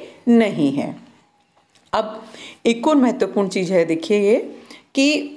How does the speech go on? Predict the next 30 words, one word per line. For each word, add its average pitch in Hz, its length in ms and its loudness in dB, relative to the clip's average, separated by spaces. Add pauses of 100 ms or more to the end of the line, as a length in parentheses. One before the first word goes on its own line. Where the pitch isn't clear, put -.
(500)
कामिल 226 340 0
बुलके 220 400 0
की 220 380 0
याद 175 380 0
को 262 220 4
यज्ञ 185 400 0
की 277 160 -2
पवित्र 226 500 -2
अग्नि 156 500 -2 (260)
क्यों 269 220 2
कहा 175 220 -4
गया 113 240 -2
है। 120 260 -14 (1300)
देखिए, 220 480 -2 (180)
सबसे 214 260 -2
बड़ी 254 140 4
बात 202 420 -2
हमें 196 200 0
यहाँ 185 260 0
पे 302 140 0 (540)
कामिल 202 280 0
बुलके 185 300 -4
के 208 100 -4
जो 233 120 0
मानवीय 175 380 0
गुण 180 180 -4
हैं 254 340 -6 (380)
उनको 254 280 2
देखना 156 340 -2
है। 147 360 -8